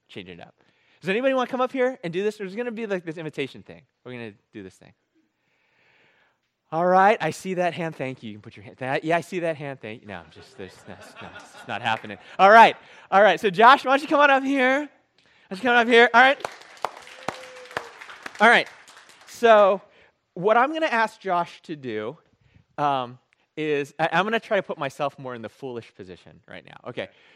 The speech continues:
So what I'm gonna do is I'm gonna walk, um, uh, I'm gonna walk, uh, along the stage here in the front.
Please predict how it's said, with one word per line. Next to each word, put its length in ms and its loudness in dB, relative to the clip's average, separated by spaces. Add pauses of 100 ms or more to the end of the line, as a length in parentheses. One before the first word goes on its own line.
So 260 -4
what 160 0
I'm 100 4
gonna 140 -2
do 260 -4 (220)
is 240 -6
I'm 200 -4
gonna 180 -4
walk, 600 -4 (600)
um, 400 -2 (340)
uh, 300 -10 (440)
I'm 80 -6
gonna 140 -6
walk, 440 -4 (360)
uh, 240 -4
along 400 -2
the 60 -8
stage 520 -8
here 140 -6
in 140 -10
the 80 -12
front. 280 -16